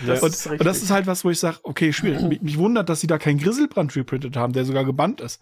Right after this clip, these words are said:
Speaker 2: Das wundert mich einfach. Und wenn man jetzt aber ein Remastered-Set hat, wo man halt sagt, okay, man will auf die Draft-Experience gehen und sonst was, dann geht man nicht hin und macht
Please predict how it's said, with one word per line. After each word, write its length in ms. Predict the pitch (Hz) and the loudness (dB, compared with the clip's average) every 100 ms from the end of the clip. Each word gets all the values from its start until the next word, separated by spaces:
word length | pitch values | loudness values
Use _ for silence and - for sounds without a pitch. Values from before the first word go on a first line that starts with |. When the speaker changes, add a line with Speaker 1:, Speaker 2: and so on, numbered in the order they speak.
| - | -4
Speaker 2:
Das 200 | 151 - | -2 2
wundert 280 | 262 381 - | 2 0 -2
mich 160 | 143 | -2
einfach. 280 | 120 117 123 - - - - - | -4 -6 -12 -16 -20 -20 -12 0
Und 220 | 180 - - - - - - | 0 0 -10 -20 -20 -20 -2
wenn 140 | 160 | 0
man 80 | 208 | 2
jetzt 160 | 202 - | 0 0
aber 100 | 160 | 2
ein 120 | 151 | 2
Remastered-Set 880 | 185 302 208 147 - 123 - 113 107 | 2 2 0 -2 -6 -8 -8 -10 -10
hat, 240 | 107 - - | -14 -18 -4
wo 120 | 143 | 0
man 160 | 165 160 | 2 0
halt 140 | 151 | 0
sagt, 220 | 156 151 | -4 -4
okay, 300 | 143 175 160 - _ _ _ _ _ - | -2 0 0 -4 _ _ _ _ _ -6
man 200 | 123 131 | 0 2
will 80 | 135 | 2
auf 100 | 156 | 0
die 120 | - | 0
Draft-Experience 880 | 139 139 147 - 156 - 139 131 127 | 0 0 0 -4 -10 -4 -2 -2 -4
gehen 160 | 139 127 | -4 -4
und 80 | 127 | -2
sonst 260 | 139 - | -4 -4
was, 160 | 117 - - - - - _ | -10 -12 -18 -20 -20 -20 _
dann 180 | - 135 | -2 0
geht 200 | 175 214 | 0 0
man 140 | 180 160 | 0 0
nicht 200 | 185 - | -2 -2
hin 160 | 170 | -2
und 120 | 160 139 | 0 -2
macht 240 | 143 | -4